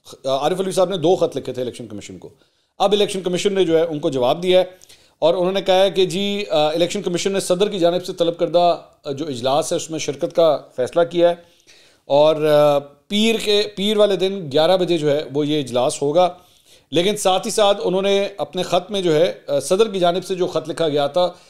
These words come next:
उसमें जो अल्फाज हैं, उस पर शदीद तहफ़्फ़ुज़ात का इजहार किया है और उन्होंने कहा कि सदर की जानिब से इलेक्शन कमीशन के बारे में बेहसी के अल्फाज लिखना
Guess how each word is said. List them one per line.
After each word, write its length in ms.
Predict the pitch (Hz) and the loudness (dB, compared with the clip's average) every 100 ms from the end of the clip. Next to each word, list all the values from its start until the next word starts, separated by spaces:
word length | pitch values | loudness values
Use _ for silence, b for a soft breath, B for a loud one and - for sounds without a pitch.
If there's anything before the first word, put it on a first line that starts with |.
| b b - | b b -8
उसमें 260 | 160 202 | -6 -2
जो 80 | 185 | 0
अल्फाज 640 | 208 160 - 170 190 196 | 2 0 2 2 4 2
हैं, 100 | 175 | -2
उस 120 | 156 - | -4 -4
पर 100 | 165 | -6
शदीद 360 | - 156 185 | -4 -2 0
तहफ़्फ़ुज़ात 500 | 160 147 151 156 156 | 0 0 0 0 0
का 80 | 156 | 0
इजहार 300 | 143 110 127 | 0 0 -2
किया 200 | 156 175 | 0 2
है 200 | 170 170 b b b b b b | 2 0 b b b b b b
और 220 | 139 156 160 | 2 2 2
उन्होंने 320 | 165 160 185 | -2 -4 0
कहा 240 | 165 165 | 2 2
कि 140 | 180 185 | 2 -2
सदर 300 | 170 170 202 | 0 0 2
की 100 | 190 | 2
जानिब 220 | 170 175 | 2 0
से 120 | 180 | -2
इलेक्शन 240 | 160 - | -2 -4
कमीशन 320 | 156 160 190 180 | -8 -10 -6 -2
के 60 | |
बारे 200 | 151 147 | 0 0
में 240 | 170 143 107 | -2 -4 2
बेहसी 500 | 185 208 233 233 220 | 4 4 2 -2 -2
के 120 | - | 0
अल्फाज 440 | 175 - 151 143 | 0 0 0 0
लिखना 520 | 156 156 151 139 - | -4 -6 -8 -8 -12